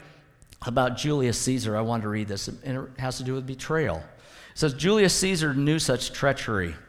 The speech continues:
Among the conspirators who assassinated him on the Ides of March, four forty-four B C, was Marcus Junius Brutus." Um,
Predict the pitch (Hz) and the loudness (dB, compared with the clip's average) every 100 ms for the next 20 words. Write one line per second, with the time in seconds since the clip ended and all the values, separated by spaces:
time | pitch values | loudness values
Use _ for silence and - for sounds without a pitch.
0 | - 127 147 170 151 147 131 - - 208 | -8 0 2 2 0 0 0 -2 0 2
1 | 151 110 131 131 120 - 147 147 - 123 | 4 2 0 -2 0 2 4 4 2 0
2 | 113 113 107 110 123 110 120 - - - | 0 0 -2 0 0 0 -2 -6 -12 -4
3 | 117 113 123 123 127 123 104 104 165 - | 0 4 2 2 0 2 2 2 0 -4
4 | - - - 120 131 - - 143 135 123 | -8 -10 -8 -2 0 -2 -4 -2 -2 -2
5 | 139 123 123 117 - 147 131 180 - - | 0 0 0 0 2 2 0 -4 -12 -20
6 | - - 127 131 131 151 - 175 - - | -16 -4 -2 2 4 4 4 0 0 -4
7 | 123 143 135 135 131 131 123 98 90 - | 0 2 2 0 -2 -2 0 -2 -4 -8
8 | - - _ _ _ _ _ _ - - | -10 -16 _ _ _ _ _ _ -20 -20
9 | - - - _ - - _ _ _ _ | -20 -20 -20 _ -20 -20 _ _ _ _
10 | _ 127 127 113 110 | _ -2 0 0 0